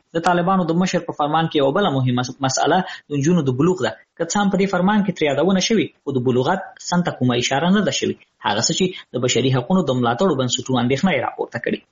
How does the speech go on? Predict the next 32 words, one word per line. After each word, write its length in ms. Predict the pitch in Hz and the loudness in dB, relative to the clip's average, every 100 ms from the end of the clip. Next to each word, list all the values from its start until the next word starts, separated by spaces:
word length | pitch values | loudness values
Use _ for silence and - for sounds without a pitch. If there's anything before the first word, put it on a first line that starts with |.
| _ _ _ _ _ - | _ _ _ _ _ -2
طالبانو 380 | 151 156 180 180 | 0 2 2 2
نه 80 | 175 | 2
مو 80 | 170 | 2
په 80 | 170 | 2
دې 60 | 185 | 0
اړه 100 | 185 208 | 2 0
وپوښتل، 380 | 233 - - 120 | 0 -4 -6 -4
خو 100 | - | -2
لا 60 | 113 123 | -2 0
تر 100 | 135 | 0
اوسه 160 | 139 | 0
یې 120 | 135 135 | 0 2
ځواب 200 | 165 175 208 | 2 2 2
نه 40 | |
دی 80 | 156 - | 0 -4
راکړی. 300 | - - - - | -8 -10 -10 -8
د 100 | 151 | -4
جمهوري 300 | 151 156 190 | 0 2 4
نظام 260 | 185 202 196 | 4 2 0
پر 80 | 185 170 | 0 0
مهال 200 | 180 175 | 0 0
د 80 | 165 | -2
افغانستان 400 | 160 156 185 175 | -2 0 0 2
ولسي 300 | 156 156 202 | 2 2 2
جرګې 260 | 185 175 165 | 2 2 0
د 80 | 156 | 0
ماشومانو 420 | 147 165 175 180 151 | 0 2 2 2 0
د 100 | - | -2
حقونو 280 | 147 185 151 | 0 0 0
د 80 | 147 | 2
ملاتړ 340 | 143 147 196 185 | 0 2 0 2
قانون 180 | 170 | 2